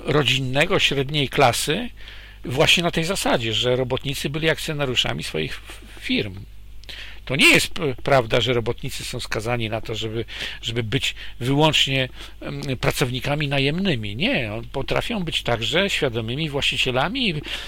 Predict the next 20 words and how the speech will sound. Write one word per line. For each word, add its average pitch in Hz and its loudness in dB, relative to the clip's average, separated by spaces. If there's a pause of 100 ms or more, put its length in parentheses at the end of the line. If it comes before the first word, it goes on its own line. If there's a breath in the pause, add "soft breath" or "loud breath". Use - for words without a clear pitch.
(140 loud breath)
y, 139 0
doświadczenia 160 0
z - -6
Polski 151 -2
międzywojennej, 135 0
mo-, 139 -4
międzywojennej 131 0
to 165 2
potwierdzają. 185 2 (500 loud breath)
Bo 147 2
oni 202 6
inwestowali 185 6
własną 143 4
pracę 185 4
i 165 2
własne 175 2
oszczędności 170 0 (340 loud breath)
w - -8
te 208 8
firmy. 127 6